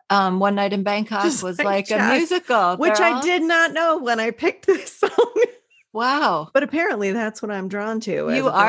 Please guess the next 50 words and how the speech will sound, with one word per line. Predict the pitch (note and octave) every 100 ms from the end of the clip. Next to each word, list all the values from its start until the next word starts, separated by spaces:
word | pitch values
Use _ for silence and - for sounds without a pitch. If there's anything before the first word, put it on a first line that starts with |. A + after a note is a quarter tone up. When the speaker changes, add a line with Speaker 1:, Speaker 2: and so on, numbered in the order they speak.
| A3+
Speaker 2:
former |
Speaker 1:
our | F#3+ F#3
Speaker 2:
theater | G3 G#3+ G3 A3+
kid. | B3+
Speaker 1:
musical | C#4+ - C#4+ D4+
maven. | D4 B3+ B3+ C#4 D#4 A3 D#3+ - D#3 - _
Speaker 2:
Mm. | F#3 A#3 A#3+ G#3+ F3+ D#3+ F#3 - - _ _ _ _ _ -
Yeah. | A3 F3+
So | B3 A3+
that's | A3 A#3+ -
why | C#4 C4+
it's | A3 F#3+ -
so | -
weird, | E3 E3+ D3+ - - _ -
this | F3+
Speaker 1:
Why | C#4 A4
did | A#4+ B3+
Speaker 2:
song. |
Speaker 1:
you | D#4+ G4
like | E4+ G3 -
it | -
so | - F3
much | F3 F3 F3 -
when | F#3 G3
you | G3+
were | G3 F3+
a |
kid? | E3+ - G#3 E3
Where | F3+
did | F3+ F3+
you | G3
have, | G3 F#3 F3 F3 _ _ _ _ G#3+
uh, | - -
uh, | A3
f-, | -
well, | A#3+ B3+
Speaker 2:
Uh, |
Speaker 1:
first | B3 A#3 A3
of | G#3
all, | F#3
did | E3 G#3+
you | C4
pick | D#4+ D#4
it | B3
because | G#3+ A3 G3+ F3+
we | G3 F#3
are | - E3+
in | E3+
the | F3
midst | F3 F3 -